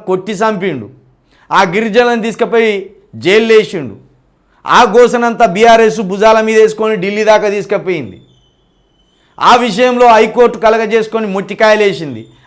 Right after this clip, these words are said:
ఆయన ఈ ప్రభుత్వానికి సిగ్గు రాలేదు. ఆ వెంటనే మళ్ళీ రెండు రే-, రెండు నెలలు గడువు ఇచ్చి వెంటనే మూసి మీద పడ్డారు.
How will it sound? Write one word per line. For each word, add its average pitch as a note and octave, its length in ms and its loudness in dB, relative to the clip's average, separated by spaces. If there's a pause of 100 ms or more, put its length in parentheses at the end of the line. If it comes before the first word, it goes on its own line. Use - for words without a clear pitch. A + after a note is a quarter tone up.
ఆయన A3 200 -2
ఈ A3+ 60 0
ప్రభుత్వానికి G#3 520 -4
సిగ్గు F#3 180 -6
రాలేదు. D#3+ 400 0 (480)
ఆ G3 280 4
వెంటనే B3+ 360 2
మళ్ళీ B3+ 240 2
రెండు A#3+ 240 0
రే-, B3 400 4
రెండు A#3 220 0
నెలలు A#3+ 400 2 (180)
గడువు A3 180 2
ఇచ్చి A#3 420 -4 (220)
వెంటనే A3 300 -2
మూసి A3 300 -4
మీద A3+ 120 -2
పడ్డారు. G3 460 0